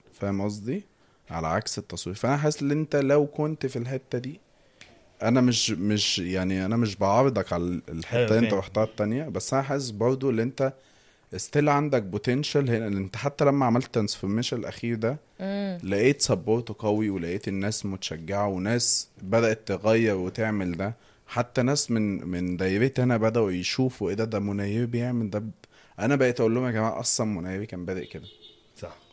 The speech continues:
Speaker 1: فاهم؟
Speaker 2: بص، آه، أولًا، ليه تقدم حاجة واحدة وأنت ممكن تقدم عشر حاجات؟ أنا مش بتكلم عشر شغلانات.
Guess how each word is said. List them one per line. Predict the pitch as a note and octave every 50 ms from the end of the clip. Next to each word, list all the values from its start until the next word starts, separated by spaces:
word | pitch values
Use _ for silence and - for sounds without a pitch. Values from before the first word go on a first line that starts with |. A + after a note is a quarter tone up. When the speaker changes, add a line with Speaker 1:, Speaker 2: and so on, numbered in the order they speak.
| _ _ _ _ _ _ -
Speaker 1:
فاهم؟ | - E2 G2+
Speaker 2:
بص، | G#2+ A#2 C3 - - - - - - -
آه، | A2 G2+ G2 G2 F#2+ F#2+ F#2+ F#2+ G#2+
أولًا، | - G#2 G2+ G#2 B2+ C3+ D3 D3+ D#3 D3+ - - _ _ _ _ _ _ _ _ _ _ -
ليه | G2+ B2 D3
تقدم | C#3+ E3 C#3+ C#3+ C3 B2+ A#2 G#2
حاجة | - C3 C#3 C3 A#2+
واحدة | B2 C3 B2+ B2+ C#3 D#3 E3 - - - _ -
وأنت | G#2+ A2 - A#2
ممكن | A2 A#2+ A#2 - G#2
تقدم | - A2+ A2+ A2 A2 G2+ G2
عشر | A2 - - G#2+
حاجات؟ | G2+ G2+ F#2+ F#2 G#2+ B2+ - - _ - _ _ _ _ _ _ _ _ _ _ _ _ _ _ _ _ _ _ _ _ - _ _ _ _ _ -
أنا | A2+ G#2
مش | G2 F#2+
بتكلم | G2+ F#2+ - A#2+ A#2+ A#2+ A#2 A2+ A#2 A2 G#2+
عشر | G#2+ A2 - A#2
شغلانات. | G#2+ - G2+ E2+ F2+ F#2 F#2 F2+ D#2+ - -